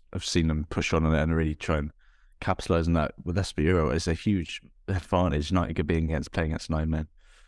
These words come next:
Um, I, I did want to praise one player, though, for Gil Vicente Albert in the defensive line, because I think that obviously there were moments where they had to defend,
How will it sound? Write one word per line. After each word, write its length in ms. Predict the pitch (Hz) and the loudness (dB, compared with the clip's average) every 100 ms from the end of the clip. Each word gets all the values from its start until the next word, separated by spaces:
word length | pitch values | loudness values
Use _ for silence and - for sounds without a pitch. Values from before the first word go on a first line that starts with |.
| - - | -14 0
Um, 260 | 98 95 87 _ _ - - - | 2 2 -4 _ _ -20 -20 -2
I, 60 | 120 | 0
I 180 | - 117 | 2 0
did 180 | 147 | 0
want 140 | 151 131 | 2 2
to 60 | |
praise 420 | 104 117 104 95 104 | 2 4 4 4 2
one 240 | 98 90 _ - | 0 0 _ -6
player, 300 | - 104 95 | 4 6 6
though, 100 | 85 | 4
for 140 | 87 | 2
Gil 160 | 82 82 | 0 -2
Vicente 280 | 90 85 | 0 2
Albert 200 | 82 82 | 2 2
in 100 | 78 | 2
the 140 | 82 80 | 2 0
defensive 500 | 80 98 87 87 80 | 0 0 0 -2 -2
line, 160 | 73 | 0
because 220 | 80 92 92 | 0 0 0
I 60 | |
think 180 | 92 104 | 0 -2
that 60 | 82 | -4
obviously 280 | 92 - | -4 0
there 100 | 82 | 0
were 140 | 82 85 | 2 2
moments 300 | 82 80 - | 0 -2 -2
where 80 | 80 | -2
they 100 | 82 | 0
had 160 | 85 | -2
to 120 | - 78 | -2 -6
defend, 480 | 80 80 82 82 | -2 0 -2 -6